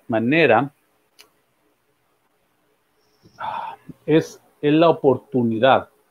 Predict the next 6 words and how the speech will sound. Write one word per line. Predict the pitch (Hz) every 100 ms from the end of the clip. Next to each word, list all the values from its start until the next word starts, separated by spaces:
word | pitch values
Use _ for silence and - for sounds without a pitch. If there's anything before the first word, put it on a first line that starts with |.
| _ _ _ _
perfecta | - 110 - - 143 - -
que | - 107
nosotros | 104 - 127 - 147 -
tenemos | 120 147 135 123 _ _ _ _
de | 127 139
mejorar | 131 120 - 123 147 139 -